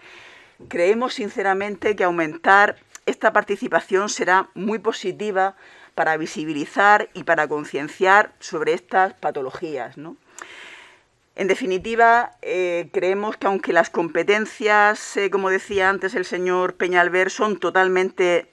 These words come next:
regionales, nosotras estamos em-, esperanzadas y queremos creer que esta nueva ley estatal, eh, pues forzará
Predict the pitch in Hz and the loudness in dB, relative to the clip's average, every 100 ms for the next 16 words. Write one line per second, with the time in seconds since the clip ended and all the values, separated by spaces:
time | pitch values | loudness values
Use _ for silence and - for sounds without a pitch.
0 | - 175 185 - 170 185 190 196 - _ | -10 -4 -4 -2 0 2 2 -2 -6 _
1 | - - - - - _ _ 165 165 185 | -20 -20 -20 -20 -20 _ _ -6 -4 -4
2 | 185 208 208 214 185 - 190 202 208 202 | 2 4 4 2 -6 0 0 0 -4 -4
3 | 262 165 - - 175 - 170 156 - 220 | -4 -6 -8 -8 -6 0 0 0 6 6
4 | 208 208 220 196 151 170 185 196 196 196 | 8 6 4 -4 -2 0 0 -2 -2 -4
5 | - 165 180 202 220 214 180 185 - 190 | -4 0 4 4 4 0 -2 -4 -2 -4
6 | 190 180 180 180 180 175 - - - 160 | 2 4 4 4 4 0 -10 -20 -8 -6
7 | 170 - 156 180 196 202 - - - - | -6 -4 0 4 4 4 -4 -20 -20 -20
8 | _ - 165 165 175 165 - 208 - 247 | _ -2 0 0 -2 -4 0 0 0 2
9 | 170 214 233 240 | 6 8 8 4